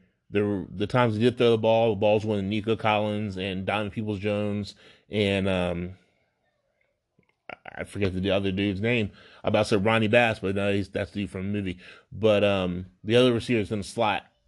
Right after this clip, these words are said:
that always scored, that always, uh, I think he, like, actually led the team in receptions this year. But, um, you know, he kinda got left out. I mean, they all combined to have,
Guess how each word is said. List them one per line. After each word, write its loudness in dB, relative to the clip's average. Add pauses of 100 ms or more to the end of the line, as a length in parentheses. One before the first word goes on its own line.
(200)
that 0
always -2
scored, -6
that -6
always, -4
uh, -2 (340)
I -10
think -2
he, -2
like, 0
actually -4
led -4
the -14
team -2
in -2
receptions -2
this -10
year. -4 (760)
But, 4
um, 0 (720)
you -8
know, -2
he -6
kinda 2
got 0
left 0
out. 0
I -4
mean, -4
they -2
all 0
combined -2
to 0
have, -2